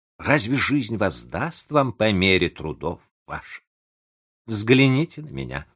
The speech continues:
Я не пошу и не приду». «Кто вы такой? Что вам угодно?» Неожиданно зарычал он и напомнил мне собаку, жадно раздирающую кость.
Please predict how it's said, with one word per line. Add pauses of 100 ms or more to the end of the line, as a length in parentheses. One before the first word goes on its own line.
(600)
Я
не
пошу (180)
и
не
приду». (840)
«Кто
вы
такой? (380)
Что
вам
угодно?» (600)
Неожиданно
зарычал
он (420)
и
напомнил
мне
собаку,
жадно
раздирающую
кость.